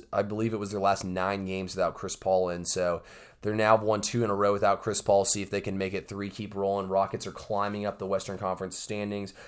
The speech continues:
I mean, the Western Conference, you lose one game, you go from first to eighth. I mean, that's how close this race is right now.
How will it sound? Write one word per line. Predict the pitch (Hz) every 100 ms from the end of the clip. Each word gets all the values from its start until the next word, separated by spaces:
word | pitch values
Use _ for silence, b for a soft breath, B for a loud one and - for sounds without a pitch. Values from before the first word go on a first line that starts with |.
| B -
I |
mean, | 101 104
the |
Western | 110 120 120 110
Conference, | 101 98 95 104
you |
lose | 98 104 98
one | 98 98
game, | 95 95 95
you | 92
go | 98 92
from | - 95 90 85 B B
first | - - 107 104 98
to | - -
eighth. | 101 98 98
I |
mean, | 95 95
that's | 98 -
how | 101
close | 90 - 101 -
this | 92
race | 98 95 92
is | 98 95
right | 98 95
now. | 98 95